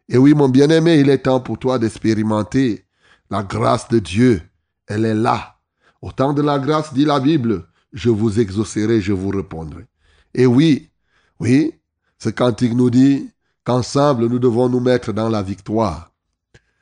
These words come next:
Cette victoire nous est acquise au bois de la croix par Jésus-Christ de Nazareth. Et bien entendu, quand il y a la victoire, chacun doit avoir sa part.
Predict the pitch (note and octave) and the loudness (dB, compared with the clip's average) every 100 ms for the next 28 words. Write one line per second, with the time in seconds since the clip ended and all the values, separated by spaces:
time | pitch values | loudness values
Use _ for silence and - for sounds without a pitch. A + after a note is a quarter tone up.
0 | _ _ _ - A2 B2+ A#2 - A#2 C3 | _ _ _ -4 2 2 2 0 2 2
1 | A#2+ A#2 G#2+ A2+ G#2+ A#2 A2+ A2 G2+ G#2+ | 2 2 2 0 -2 -2 -2 -2 -2 -4
2 | G#2 G#2 G#2 - G#2+ G#2 F#2+ G#2+ G2+ G#2 | -2 -4 -4 -6 -6 -6 -8 -6 -6 -6
3 | - G2 G#2 G2 F#2 F#2+ A#2+ A2+ - _ | -6 -6 -6 -4 -6 -2 -2 -4 -8 _
4 | _ _ _ _ _ _ A#2+ A2 B2 C3 | _ _ _ _ _ _ -8 -4 -2 0
5 | C3 B2 C#3 F3 G#3 C3+ - _ _ _ | -2 -2 -2 -2 -2 -6 -10 _ _ _
6 | _ - B2+ B2+ B2+ A#2+ G#2+ A2 A2 B2 | _ -2 2 4 4 2 0 -4 -2 0
7 | C3 - - A2 B2 A#2 A#2 A2+ G2 G#2+ | 0 -4 -8 -6 -4 -2 -2 -2 -4 -6
8 | G#2+ G2+ F#2 B2 G#2 D2 | -6 -8 -4 -2 -2 -6